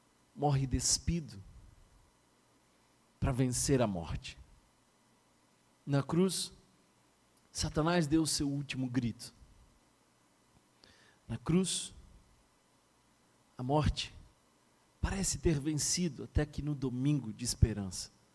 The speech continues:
ela é quem foi vencida.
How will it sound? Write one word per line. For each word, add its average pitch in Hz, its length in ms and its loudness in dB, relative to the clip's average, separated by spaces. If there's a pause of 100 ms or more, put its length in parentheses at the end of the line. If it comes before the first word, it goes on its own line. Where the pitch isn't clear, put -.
(960)
ela 117 400 4 (680)
é 117 80 -4
quem 120 200 -2
foi 120 260 0
vencida. 120 720 -4